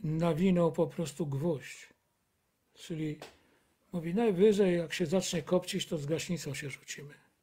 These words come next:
I tak ten sprzęt, który był wycyzelowany na nagrywanie skromniutkie, cichutkie, szemrane, kawiarniane, dyskretne, nagle zaczął brzmieć.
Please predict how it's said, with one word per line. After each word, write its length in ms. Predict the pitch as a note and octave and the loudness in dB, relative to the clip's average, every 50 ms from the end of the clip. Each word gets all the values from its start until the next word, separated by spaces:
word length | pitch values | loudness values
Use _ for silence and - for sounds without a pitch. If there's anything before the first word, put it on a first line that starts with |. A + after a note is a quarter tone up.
| _ _ _ _ _ _ _ _ _ _ _ _ _ _ _ _ _ _ _ _ _ _ _ _ _ _ _ _ _ _ _ _ _ _ _ _ _ _ _ - | _ _ _ _ _ _ _ _ _ _ _ _ _ _ _ _ _ _ _ _ _ _ _ _ _ _ _ _ _ _ _ _ _ _ _ _ _ _ _ -8
I 80 | D3+ | -2
tak 220 | - A3 B3 A#3+ - | 0 0 0 0 2
ten 180 | - A3+ - | 2 2 2
sprzęt, 440 | - - - - - F#3+ G#3 G#3+ G#3 | 0 0 0 2 4 4 4 4 2
który 260 | - - G#3 F#3 F3+ | 0 2 4 4 4
był 300 | F3 F3+ F3+ F3+ G3+ G3 - _ _ _ | 6 4 4 4 2 -2 -6 _ _ _
wycyzelowany 840 | - F3 D3 F3 - - F3+ E3+ F3 F3 F3 E3 E3+ G3 G3+ G3+ F#3+ | -8 -6 -6 -4 -4 -2 0 2 4 4 4 4 4 2 2 2 2
na 160 | F3+ F3 F3 | 2 2 2
nagrywanie 540 | E3+ F3 E3+ E3 - - F3 F#3+ F#3+ F#3+ F3 | 2 0 2 0 0 0 2 2 4 4 2
skromniutkie, 880 | - - - - - F#3 F#3+ F#3 F3 E3+ F#3+ A3 A3 - - - E3+ D3 | 0 -2 -6 -4 0 2 2 4 4 4 4 4 4 2 -2 -4 -4 -4
cichutkie, 560 | - - D3+ C#3 F#3+ G#3+ G#3+ - - F3+ D3+ | -4 -6 -4 0 0 0 0 -2 -4 -4 -4
szemrane, 600 | - F3+ F3 E3+ E3 F3 E3 D#3+ D#3 E3 F#3 G3+ G#3 - - _ _ _ _ _ _ _ _ _ - _ _ _ _ _ _ _ _ _ | -2 -2 -2 0 0 0 0 -2 -2 -2 -2 -4 -4 -8 -16 _ _ _ _ _ _ _ _ _ -20 _ _ _ _ _ _ _ _ _
kawiarniane, 720 | - - E3+ E3 F3 E3+ E3+ E3 E3+ F#3 F3+ E3 E3+ F3 E3+ | -4 -2 0 2 4 4 4 4 2 2 0 0 0 0 -2
dyskretne, 720 | E3+ E3 - - - F3+ D#3+ D3+ - E3 E3+ F#3 F#3+ F#3+ - _ _ _ _ _ _ _ _ _ _ _ _ _ _ _ _ _ _ - | -2 -4 -6 -4 -2 -2 -2 -2 -2 -4 -4 -4 -4 -4 -8 _ _ _ _ _ _ _ _ _ _ _ _ _ _ _ _ _ _ -2
nagle 340 | E3 F3 F#3+ G3+ G#3+ A3+ G#3 | 2 4 4 6 8 6 6
zaczął 300 | F3 G3+ F#3+ - G#3 F#3+ | 6 4 2 4 2 2
brzmieć. 640 | F3 D#3 D#3 G3+ A#3 A#3 G#3+ F#3+ - - - - | 2 2 2 4 4 6 4 4 2 -2 -6 -12